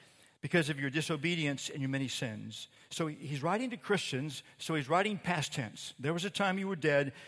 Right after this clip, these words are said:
because of your disobedience and your many sins. You used to live in sin, just like the rest of the world,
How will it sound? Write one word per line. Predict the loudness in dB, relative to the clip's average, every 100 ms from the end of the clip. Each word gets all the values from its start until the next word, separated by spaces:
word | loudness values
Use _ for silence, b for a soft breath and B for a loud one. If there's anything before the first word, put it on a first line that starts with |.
| B B B
because | 0 2 2
of |
your | 0
disobedience | 0 0 2 2 2 -2
and | 0 0
your |
many | 2 0
sins. | 0 0 0 -2
You | 0 0
used | 2
to | 2
live | 6 6 6 0 0
in | 2 2
sin, | 0 0 2 2 2 -2 B B B B B
just | 2 6
like | 6 4
the | 6
rest | 6 4
of | 0
the | 0
world, | 4 4 4 2